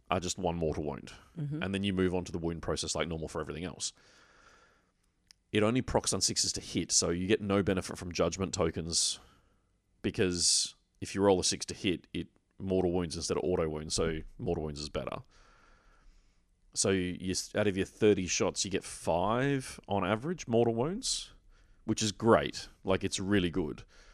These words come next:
Speaker 1: But to get the most out of it, you want a squad of ten with full rerolls, so you can actually go, "Cool, I'm rolling thirty dice. I've got five hits. I'm gonna reroll everything that's not a six and go fishing for more sixes with the other twenty-five dice," and you'll get another four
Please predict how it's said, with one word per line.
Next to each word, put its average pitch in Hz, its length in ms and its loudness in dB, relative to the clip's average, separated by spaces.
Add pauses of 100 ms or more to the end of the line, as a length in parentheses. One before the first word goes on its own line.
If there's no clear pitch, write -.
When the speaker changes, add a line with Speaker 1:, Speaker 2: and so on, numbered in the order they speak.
(420)
Speaker 1:
But 110 140 0
to 110 120 0
get 95 160 0
the 98 60 -4
most 110 320 4
out 87 160 4
of 85 100 -2
it, 87 60 0
you 90 160 -2
want 92 200 -4
a - 60 -10
squad 107 240 2
of 101 100 0
ten 85 500 -2 (260)
with 101 160 0
full 117 260 4
rerolls, 92 460 6
so - 120 0
you 90 80 0
can 101 140 -4
actually 104 240 2
go, 90 140 2
"Cool, 139 260 4
I'm 113 100 2
rolling 117 200 4
thirty 98 320 6
dice. 87 380 4
I've 156 120 6
got 143 100 0
five 120 320 0
hits. - 240 -2
I'm 131 60 0
gonna 120 140 2
reroll 104 360 6
everything 98 320 2
that's - 160 -6
not 90 120 -2
a 85 40 -4
six - 560 -2 (1040)
and 104 100 0
go 92 100 4
fishing 98 420 0
for 98 120 -6
more 85 180 -2
sixes - 400 0
with 90 120 -4
the 92 60 2
other 87 120 0
twenty-five 82 540 -4
dice," 85 340 0
and - 100 -4
you'll 95 80 0
get 85 160 0
another 82 220 -4
four - 440 -4